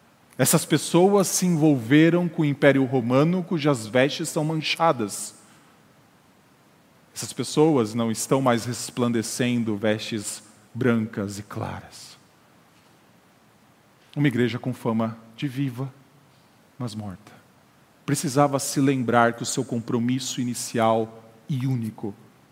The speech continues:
é com Cristo Jesus. Então ele fala: ao fazer isso, precisava guardar e se arrepender.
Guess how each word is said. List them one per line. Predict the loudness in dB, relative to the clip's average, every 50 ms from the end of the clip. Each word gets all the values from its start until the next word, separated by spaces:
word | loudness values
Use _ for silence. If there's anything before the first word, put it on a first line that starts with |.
| _ _ -12
é | -10
com | -10 -8 -10
Cristo | -10 -10 -12 -12 -10 -12
Jesus. | -12 -10 -10 -12 -12 -14 -16 -16 -16 -16 -16 -18 -20 _ _ _ _ _ _ _ _ _ _ _ _ _ _ _ _ -20 _ -20 -20 -20 -20 -20 -20 -20 -20 -20 -20 _ _ _ -10
Então | -4 0 0 2 2
ele | 2 0
fala: | 0 2 4 4 6 6 6 4 0 -4 -8 -14 -6
ao | -4 -2 -2
fazer | 0 0 0 2 2 2 2 4
isso, | 4 2 0 0 -4 -8 -8
precisava | -8 -8 -8 -6 -4 -4 -2 2 4 6 6 6 4 2 0 -2 -4 -8 -12 -10
guardar | -4 0 2 2 2 2 0 -2 -2 0 0 0 0 -2 -4 -8 -12 -18 -20 -18 _
e | -14 -12
se | -10 -8 -8
arrepender. | -8 -6 -8 -8 -6 -6 -6 -6 -6 -8 -8 -10